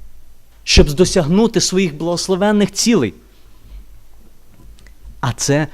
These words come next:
не робиться швидко. Уявіть, якщо ви се-, маєте натовп впертих, озлоблених людей, які противляться всім, чим можуть Богові, а він їх любить.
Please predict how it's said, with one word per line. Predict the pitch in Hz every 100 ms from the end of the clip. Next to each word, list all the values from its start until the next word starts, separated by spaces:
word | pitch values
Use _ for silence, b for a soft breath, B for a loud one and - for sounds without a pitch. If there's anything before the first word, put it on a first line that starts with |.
| b -
не | 131
робиться | 123 123 110 - 113
швидко. | - 120 113 - 107 - - _ - - - - - - - - - - - - -
Уявіть, | 165 180 208
якщо | 156 - 180
ви | 170
се-, | - 185
маєте | 175 180 175 170 160 b
натовп | 156 165 185 202 190 147 - - b
впертих, | - - 196 190 175 139 117 - - - -
озлоблених | 143 143 190 180 175 -
людей, | 160 131 139 147 b b b
які | 139 139 190
противляться | 185 180 220 202 180 175
всім, | - 208 196
чим | - 180
можуть | 180 185 147
Богові, | 120 117 175 147 135 - B B - - - - - - - - -
а | 139
він | 185 214
їх | 208 190
любить. | 185 123 101